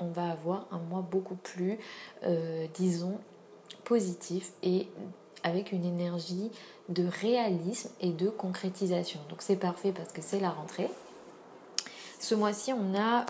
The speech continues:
donc les principales énergies, euh, du mois. Euh, le six septembre, Saturne entre dans le, euh, est, est déjà dans, pardon, dans le signe du Capricorne, il va repartir direct. Donc ça, c'est une très bonne chose parce que Saturne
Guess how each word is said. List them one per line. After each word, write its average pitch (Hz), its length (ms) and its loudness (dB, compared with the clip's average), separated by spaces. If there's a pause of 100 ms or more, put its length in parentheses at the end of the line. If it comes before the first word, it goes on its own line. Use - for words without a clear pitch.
(560)
donc 175 220 2
les 208 240 6
principales 196 720 2 (440)
énergies, 180 680 6 (160)
euh, 160 240 2
du 165 120 -4
mois. 180 400 2 (480)
Euh, 170 200 12
le 202 120 8
six 262 160 6
septembre, 240 500 8
Saturne 208 640 4 (340)
entre 208 340 2
dans 175 160 0
le, 180 120 0 (260)
euh, 165 260 6
est, 190 280 8
est 202 100 12
déjà 190 300 8
dans, 180 160 2
pardon, 175 240 0 (160)
dans 170 180 2
le 170 80 4
signe 185 420 2
du 196 260 0 (480)
Capricorne, 196 540 2
il 175 80 4
va 160 140 0
repartir 196 720 2
direct. 190 340 -2
Donc 175 160 -2
ça, 190 80 2
c'est 185 260 0
une 170 100 -4
très - 180 -2
bonne 170 200 -2
chose 269 220 0
parce 170 160 -4
que - 80 -6
Saturne 170 480 -2